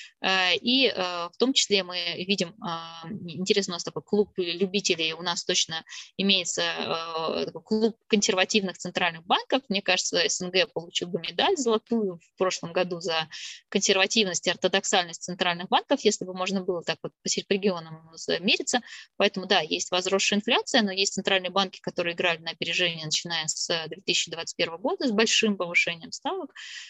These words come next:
что тоже должно сократить, э, возможность раскручивания каких-то проблем, в том числе долговых.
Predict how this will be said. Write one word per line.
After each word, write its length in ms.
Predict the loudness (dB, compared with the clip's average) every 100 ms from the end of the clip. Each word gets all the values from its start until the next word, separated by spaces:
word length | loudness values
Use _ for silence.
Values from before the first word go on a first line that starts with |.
| -6
что 180 | -2 2
тоже 220 | 2 2
должно 380 | 0 -2 -4 -6
сократить, 600 | -6 -4 -4 -2 0 2
э, 60 | 0 0 -6 -10 -6
возможность 500 | -6 -4 -6 -6 -4
раскручивания 560 | -4 -6 -8 -8 -10 -12
каких-то 340 | -12 -10 -10
проблем, 540 | -4 -4 0 -2 -4 -12
в 40 |
том 100 | -10
числе 200 | -8 -8
долговых. 480 | -6 -6 -4 -6 -8